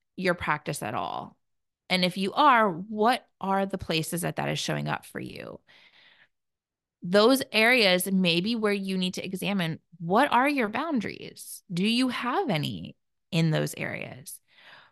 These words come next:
Or are there ones that you've not been necessarily communicating clearly to a client? Maybe you have this idea of this boundary, but it's not being shared.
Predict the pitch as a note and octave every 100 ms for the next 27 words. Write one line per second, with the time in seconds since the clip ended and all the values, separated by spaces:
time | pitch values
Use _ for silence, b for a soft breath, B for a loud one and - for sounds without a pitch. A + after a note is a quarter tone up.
0 | B A3 A#3 A3 A#3 C4 C4+ C4 B3 B3+
1 | C4 B3 F3+ A3 A3 G#3 G3 G3+ - A3
2 | G#3 G3+ G#3 G3 F#3+ - F#3 F3+ A3+ -
3 | D#3+ D3+ - D3+ C#3 C#3+ D3 - D3 -
4 | - - - - - _ _ _ E3+ F3
5 | G#3 A3 - G3+ B3 D4 A3+ A3+ - -
6 | G3 F3 G3+ F#4 B3 G3+ - E3 E3 F3
7 | F3 E3+ - _ _ _ _ - F3+ G#3
8 | G#3 G#3+ G3+ G#3 G#3 G3 G3 - D4 -
9 | - - -